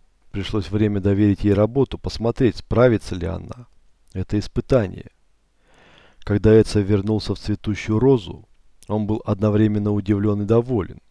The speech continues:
Всё прошло успешно, так же, как когда он сам занимался ремонтом казарм Бартоломео.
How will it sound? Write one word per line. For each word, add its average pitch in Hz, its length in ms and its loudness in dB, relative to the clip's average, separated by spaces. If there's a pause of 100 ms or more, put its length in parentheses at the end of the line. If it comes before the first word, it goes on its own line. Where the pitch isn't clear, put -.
(680)
Всё - 260 -2
прошло 113 420 0
успешно, 117 720 -2 (320)
так 131 220 4
же, 127 100 0
как - 280 -4
когда 98 440 0 (340)
он 104 140 -6
сам 135 280 2
занимался 104 540 0
ремонтом 101 440 -2
казарм 98 400 0
Бартоломео. 104 720 0